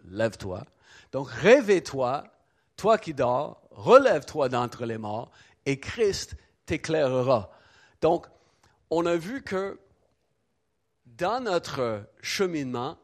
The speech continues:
le Seigneur nous appelle souvent à tout simplement se réveiller et se lever. Se réveiller et se lever. Et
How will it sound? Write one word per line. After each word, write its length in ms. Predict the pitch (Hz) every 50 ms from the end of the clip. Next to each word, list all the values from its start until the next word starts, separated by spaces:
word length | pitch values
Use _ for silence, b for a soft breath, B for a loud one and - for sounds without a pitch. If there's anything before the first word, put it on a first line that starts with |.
| _ _ _ _ _ _
le 120 | 120 131 143
Seigneur 420 | - - 165 160 170 190 208 -
nous 180 | 233 185 143 147
appelle 300 | 131 113 - 180 208 -
souvent 480 | - - 147 127 135 147 160 - - - - - _ _ -
à 100 | 139 -
tout 100 | - -
simplement 360 | - 202 180 175 160 170 175
se 140 | - - 160
réveiller 600 | 135 156 156 139 131 123 117 139 202 185 - - _ _ _ _ _ _ _ _ _ _ _ _ _ _ _ _ _ _ _ _ _ _ _ _ _ _ _ _ -
et 100 | 127 117
se 160 | - - 143
lever. 480 | 127 117 120 110 104 104 104 - 98 - _ _ _ _ _ _ _ _ _ _ _ _ _ _ _ _ _ _ - -
Se 240 | - - - - 160
réveiller 720 | 139 127 156 185 208 170 151 147 143 156 185 190 170 143 - _ _ _ _ -
et 100 | 117 113
se 160 | - - 131
lever. 440 | 113 104 104 92 98 95 85 85 - _ b b b b b b b b b b b b b
Et 420 | 143 147 151 156 151 151 - -